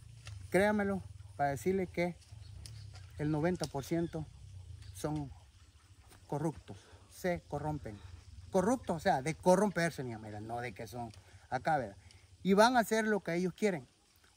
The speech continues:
Cuando uno viene acá, usted no encuentra nada. Yo vengo cada rato acá, mi amiga, nosotros venimos y todo chequeamos, ponemos, quitamos, hacemos, de todo.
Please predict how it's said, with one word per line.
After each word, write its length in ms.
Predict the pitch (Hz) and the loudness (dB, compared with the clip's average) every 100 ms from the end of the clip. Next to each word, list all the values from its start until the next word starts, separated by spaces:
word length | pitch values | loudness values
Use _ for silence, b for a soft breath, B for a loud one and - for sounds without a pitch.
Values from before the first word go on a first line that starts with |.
| - | 0
Cuando 300 | 180 190 196 | 2 6 6
uno 260 | 254 277 | 6 4
viene 260 | 226 240 226 | 2 2 2
acá, 240 | 214 262 247 | 6 6 6
usted 220 | 190 202 | 0 0
no 100 | 196 | 0
encuentra 400 | 175 185 175 143 | 0 -2 -2 -2
nada. 280 | 143 127 117 135 | 0 -2 -4 -2
Yo 200 | 180 311 | 2 8
vengo 320 | 311 330 139 | 8 6 2
cada 240 | - 143 | -4 -4
rato 240 | 143 156 139 | -2 -4 -4
acá, 160 | 180 | -4
mi 120 | 190 170 | -2 -2
amiga, 260 | 165 156 | -4 -6
nosotros 320 | 143 160 170 | -6 -6 -4
venimos 340 | 151 180 214 180 b b b | -2 -2 -2 -4 b b b
y 80 | 147 | -10
todo 360 | - 175 196 185 | -4 0 0 -2
chequeamos, 600 | - 143 185 190 196 180 | -6 -4 0 2 0 -4
ponemos, 560 | - 139 165 196 180 | -6 -2 0 0 -2
quitamos, 600 | - 127 - 175 185 180 143 | -6 -8 -2 -2 -2 -4 -4
hacemos, 600 | 127 180 185 175 165 156 | -4 -2 -2 -2 -4 -6
de 280 | 143 135 180 | -10 -2 -2
todo. 300 | - 226 139 | 0 -2 -2